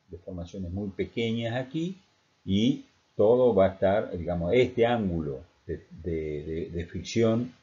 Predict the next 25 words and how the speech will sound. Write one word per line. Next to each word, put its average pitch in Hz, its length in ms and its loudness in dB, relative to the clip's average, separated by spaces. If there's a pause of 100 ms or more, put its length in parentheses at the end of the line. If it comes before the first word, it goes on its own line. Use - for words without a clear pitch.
crítica 147 480 2
va 110 120 6
a - 20 4
ser, 98 340 2
es 104 160 0
un 113 140 0
parámetro 107 480 2
del 151 320 6
suelo. - 320 -8 (2250)
La, 104 840 4 (1300)
acá - 320 4
en 156 80 2
este 151 220 -2
caso 165 260 0
se 135 140 -2
han 127 280 -4
rep-, 110 300 -2
representado 113 580 2
las 117 160 2
dos, 120 440 0
se 113 100 -2
ha 107 40 0
representado 98 540 -2
el 135 120 -2
pico 196 520 -2